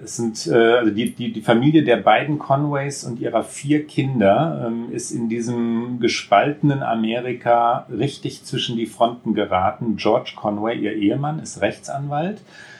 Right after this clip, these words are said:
ist eigentlich auch Republikaner und hat sich aber vor einiger Zeit entschieden, richtig scharf gegen Donald Trump anzugehen. Er hat, äh, einen, eine, eine,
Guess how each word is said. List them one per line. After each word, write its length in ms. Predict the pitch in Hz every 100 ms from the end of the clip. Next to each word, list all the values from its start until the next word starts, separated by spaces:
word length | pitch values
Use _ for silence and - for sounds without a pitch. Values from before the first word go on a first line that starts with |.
| - _ _ _ -
ist 240 | - -
eigentlich 540 | 107 139 165 156 - 120
auch 240 | 165 -
Republikaner 1000 | 139 139 127 120 - - 120 156 180 185
und 160 | 139 117
hat 180 | 135
sich 200 | - 139 131
aber 200 | 127 123
vor 200 | 123 123
einiger 400 | 123 139 135 120
Zeit 300 | 123 120 -
entschieden, 520 | 110 - 127 131 127
richtig 460 | 113 - - 120
scharf 500 | - - 113 127 - 110
gegen 520 | 107 123 127 123 120
Donald 280 | 113 110 107
Trump 300 | - 110 110
anzugehen. 800 | 104 95 - 101 101 98 107 147
Er 100 | 147
hat, 320 | - - -
äh, 160 | 135 107
einen, 580 | 107 107 101 101 101 - - - - - -
eine, 440 | 107 110 107 107
eine, 480 | 110 101 104 104